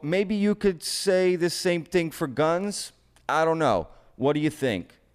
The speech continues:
Let me know in the comments. Now, normally an argument is, "Well, Europe has way less gun violence. Look what Australia did. Buyback program, et cetera" Well, listen, they are not America. America's unique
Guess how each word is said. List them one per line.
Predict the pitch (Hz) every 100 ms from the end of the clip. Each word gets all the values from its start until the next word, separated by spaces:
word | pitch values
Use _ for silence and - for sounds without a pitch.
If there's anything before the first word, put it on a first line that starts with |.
| -
Let | 113 117
me | 127
know | 123 120
in | 117
the | 110
comments. | 107 92 80 - - - _ -
Now, | 175 190
normally | 196 226 226 214
an | 202
argument | 170 170 156 160 139
is, | 131 110
"Well, | 127 135 123 - - _ _ -
Europe | 107 160 147 117
has | 127 117 101
way | 123 180 190
less | 127 104 -
gun | 120 139
violence. | 98 82 69 65 -
Look | 135 156
what | 147
Australia | 135 - 127 151 196 110
did. | 76 73 50 _ _ -
Buyback | 107 123 123 127 -
program, | 139 123 123 123 120
et | -
cetera" | - 127 123 127 117 -
Well, | 135 151
listen, | 143 - 64 - _ _ _ - - _ _ _ -
they | 82 107 117
are |
not | 117 113 113
America. | 107 87 76 - - 76 - _ _ _ _ _ _ -
America's | - 120 151 175 165 123
unique | 131 170 - -